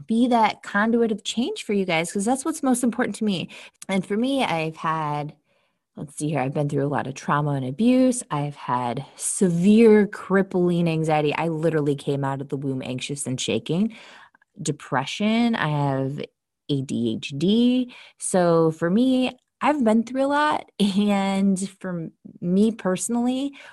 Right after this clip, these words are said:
where I look where I was a decade ago, where I am today, I'm a completely different person. The path that I was on before, and once I pulled my head out of my butt, is completely different. And if I can do it, literally anybody can. And people are like, "I just can't do it," or,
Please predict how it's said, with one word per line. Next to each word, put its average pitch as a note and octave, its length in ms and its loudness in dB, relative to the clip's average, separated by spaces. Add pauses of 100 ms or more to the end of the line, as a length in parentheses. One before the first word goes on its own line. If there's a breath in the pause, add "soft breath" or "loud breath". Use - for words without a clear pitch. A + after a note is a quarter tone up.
where E3+ 120 2
I E3+ 60 6
look G3 260 2
where A3+ 80 4
I A3 140 4
was G3 320 4
a F#3+ 80 0
decade E3 420 -2
ago, A3+ 240 0
where G3 120 2
I F3+ 60 2
am F3 160 0
today, F3+ 320 -2
I'm F#3+ 160 0
a G#3 80 2
completely E3+ 840 -2
different D3+ 520 -4 (140)
person. - 680 -6 (340 loud breath)
The E3+ 60 0
path E3+ 360 2
that G3 140 4
I F3 140 4
was F3 160 0
on D#3+ 180 4
before, E3 640 -2
and E3 180 -2
once D#3+ 180 0
I D#3+ 40 -2
pulled E3 220 -4
my D#3+ 80 -2
head F3+ 240 0
out F3+ 160 2
of F#3 60 0
my F3+ 100 0
butt, G3+ 500 0
is E3+ 380 2
completely E3 560 -4
different. - 440 -4 (420 loud breath)
And F3+ 120 4
if E3+ 100 -2 (280)
I D3 160 4
can B3 240 4
do C#4 180 4
it, D4+ 220 0 (400)
literally F#3 640 8
anybody D3+ 480 2
can. - 300 -12
And D#3 120 -8
people A3+ 180 0
are - 20 6
like, A#3+ 80 2
"I C4+ 80 6
just B3+ 220 2
can't A#3+ 260 2
do A#3+ 240 2
it," G#3+ 220 2
or, F#3 100 -2